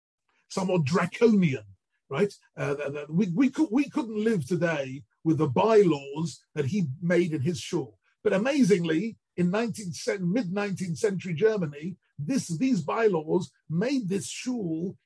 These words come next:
into something magnificent. But basically, the, the bylaws said things like,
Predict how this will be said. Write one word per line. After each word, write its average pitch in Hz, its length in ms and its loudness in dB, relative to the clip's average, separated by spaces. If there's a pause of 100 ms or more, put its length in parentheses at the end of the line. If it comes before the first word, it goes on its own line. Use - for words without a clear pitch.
into 175 240 -2
something 226 400 -4
magnificent. 196 580 -6 (680)
But 202 140 -8 (180)
basically, 220 680 -4 (240)
the, 165 160 -6
the 156 120 -2
bylaws 214 640 2
said 202 260 2
things 185 300 0
like, 175 300 -2